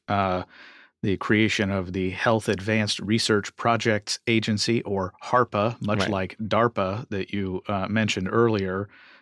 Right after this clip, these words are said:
Speaker 1: Uh, and the, the Washington Post also notes that there are some, <laughs> there is some support for this, at, at least among, uh, some Democrats running for president. Uh, Joe Biden suggested that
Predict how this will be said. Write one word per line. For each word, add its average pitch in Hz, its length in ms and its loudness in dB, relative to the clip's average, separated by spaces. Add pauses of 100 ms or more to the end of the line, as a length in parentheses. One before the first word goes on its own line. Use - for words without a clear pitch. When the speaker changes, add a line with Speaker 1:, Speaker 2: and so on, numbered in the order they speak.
(160)
Speaker 1:
Uh, 104 340 2
and 110 380 2
the, 113 160 0
the 110 180 0
Washington 113 360 2
Post 123 280 0
also 120 280 2
notes 104 300 0
that 101 320 0
there 107 240 2
are 107 380 0 (480)
some, 123 580 2 (160)
<laughs> - 160 -20
there 117 220 0
is 113 120 -2
some 117 380 2
support 156 520 2
for - 120 -6
this, 104 400 -4
at, 104 140 -2 (100)
at 107 160 -6
least 117 240 2
among, 104 380 2 (640)
uh, 104 440 4
some 110 300 2
Democrats 110 520 2
running 107 180 2
for 101 120 -2
president. 113 640 2
Uh, 101 240 -2 (160)
Joe 107 180 2
Biden 104 480 2
suggested 107 1120 -2
that 101 320 -2